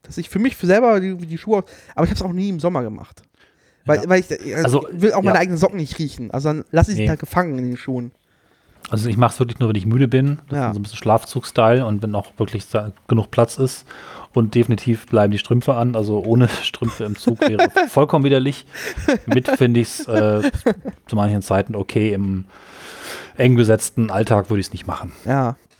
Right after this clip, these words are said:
Speaker 1: Also, ich weiß, aber im Metronom hast du ja, hast du ja nur, äh, Plastikboden, richtig?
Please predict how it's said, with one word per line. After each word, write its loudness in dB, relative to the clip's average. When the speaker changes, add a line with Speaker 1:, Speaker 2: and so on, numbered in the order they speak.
Speaker 1:
Also, 0
ich -4
weiß, 0
aber 2
im 2
Metronom -2
hast -4
du 2
ja, 2
hast -4
du 0
ja 0
nur, 0
äh, 0
Plastikboden, -2
richtig? -10